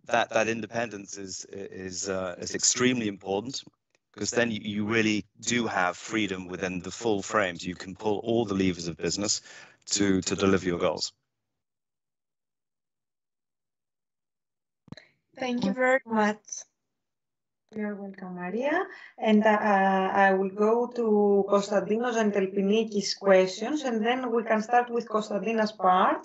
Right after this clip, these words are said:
Speaker 3: to give her the thirty minutes we have planned. and again questions, and then George. So, um, ε, Κωνσταντίνος και Ελπινίκη. Ανδρέα, τώρα μπήκες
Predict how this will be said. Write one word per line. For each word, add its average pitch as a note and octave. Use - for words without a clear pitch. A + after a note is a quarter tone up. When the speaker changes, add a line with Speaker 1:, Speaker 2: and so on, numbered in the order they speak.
Speaker 3:
to G#3
give G#3+
her G#3
the F#3+
thirty G3+
minutes G3
we G3
have F#3+
planned. F4
and A#3
again A3+
questions, D4+
and A#3
then G#3+
George. D#3+
So, G#3
um, F#3
ε, F#3
Κωνσταντίνος G#3
και B3+
Ελπινίκη. A#3
Ανδρέα, C4
τώρα B3+
μπήκες B3+